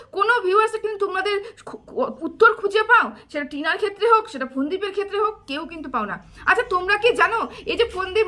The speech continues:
ওপরে এসে, আহ, কেস কো-, লড়বো, ছাড়বো না, ছেলেকে ছাড়বো না, ছেলেকে ছাড়বো না, কেস লড়বো, এই করবো, সেই করবো, অনেক কিছু বলছে, অনেক কিছু বলছে। এটা তাহলে, আহ, তোমাদেরকে, আহ, চোখে পট্টি পরানো, তোমাদের চোখে ভালো হওয়ার জন্য,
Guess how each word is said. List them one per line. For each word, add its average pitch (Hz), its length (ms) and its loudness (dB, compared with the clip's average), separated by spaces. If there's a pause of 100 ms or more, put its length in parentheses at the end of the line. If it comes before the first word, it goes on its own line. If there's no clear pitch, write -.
(100)
ওপরে 370 320 -2
এসে, 381 260 0
আহ, 262 1400 -2
কেস 370 260 -2
কো-, 320 80 -2
লড়বো, 302 340 -2
ছাড়বো 302 380 0
না, 330 220 6
ছেলেকে 302 360 -6
ছাড়বো 311 260 -4
না, 330 120 2
ছেলেকে 302 340 -8
ছাড়বো 311 260 -6
না, 339 120 -2
কেস 294 300 -8
লড়বো, 302 280 -6
এই 277 140 2
করবো, 320 260 -10
সেই 294 180 -10
করবো, 285 220 -6
অনেক 427 200 -2
কিছু 269 180 -6
বলছে, 202 360 -6 (220)
অনেক 480 260 -2
কিছু 403 180 -2
বলছে। 226 300 -6 (240)
এটা 427 220 -2
তাহলে, 392 320 2
আহ, 381 420 -4
তোমাদেরকে, 339 420 -6
আহ, 254 420 -4
চোখে 294 320 -8
পট্টি 311 240 -4
পরানো, 330 380 -2
তোমাদের 277 300 -2
চোখে 302 200 -10
ভালো 233 280 -2
হওয়ার 302 220 0
জন্য, 262 280 -2